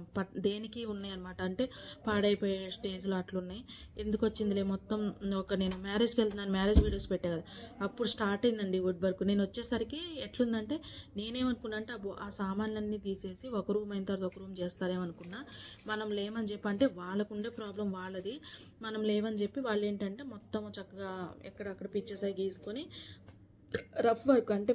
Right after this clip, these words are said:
మెయిన్ కటింగ్స్ అవి ఉంటాయి కదా, ఆ క-, ఆ కట్ చేసుకొని బాక్సెస్ ఫిట్ అయిపోయినాయి. కాకపోతే ఏంటంటే మనం వచ్చిన తర్వాత ఆ ఫినిషింగ్ అనేది కొంచెం తక్కువ ఉంటుంది. అప్పటికే ఇంట్లో రచ్చ అయితే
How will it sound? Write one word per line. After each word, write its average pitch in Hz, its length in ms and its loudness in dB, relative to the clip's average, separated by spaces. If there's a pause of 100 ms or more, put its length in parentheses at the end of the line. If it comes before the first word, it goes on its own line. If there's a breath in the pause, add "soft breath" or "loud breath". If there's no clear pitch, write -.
మెయిన్ 226 280 -6
కటింగ్స్ 226 360 4
అవి 214 140 6
ఉంటాయి 208 220 4
కదా, 226 140 2 (460 loud breath)
ఆ 180 40 2 (100)
క-, - 120 -18 (800)
ఆ - 20 6 (100)
కట్ 214 220 4
చేసుకొని 269 380 4
బాక్సెస్ 226 420 -4
ఫిట్ 226 220 0
అయిపోయినాయి. 247 380 6 (100)
కాకపోతే 233 440 0
ఏంటంటే 214 340 0 (560 loud breath)
మనం 240 240 4
వచ్చిన 247 280 4
తర్వాత 269 200 6
ఆ - 120 -6
ఫినిషింగ్ 247 440 4
అనేది 226 200 0
కొంచెం 226 200 0
తక్కువ 214 200 -2
ఉంటుంది. 196 200 -2
అప్పటికే 240 400 2 (120)
ఇంట్లో 233 220 4 (100)
రచ్చ 214 260 -2
అయితే 220 200 4